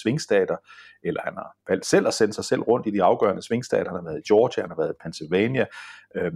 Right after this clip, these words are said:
han har været mange steder i det hele taget. Han er meget aktiv de seneste uger, og han er,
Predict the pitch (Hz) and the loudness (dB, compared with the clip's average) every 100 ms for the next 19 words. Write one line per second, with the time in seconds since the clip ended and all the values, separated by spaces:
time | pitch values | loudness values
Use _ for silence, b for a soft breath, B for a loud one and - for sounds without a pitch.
0 | 98 - 95 90 85 92 85 131 127 113 | -8 -4 -2 0 2 4 2 2 0 2
1 | 127 107 101 95 95 92 98 - 104 - | 4 2 0 -2 -2 0 2 2 0 0
2 | - 101 - 92 98 95 101 - 60 90 | -6 -6 -6 -6 -4 -4 -6 -6 -4 2
3 | 98 - 139 151 113 120 | 2 2 0 2 4 4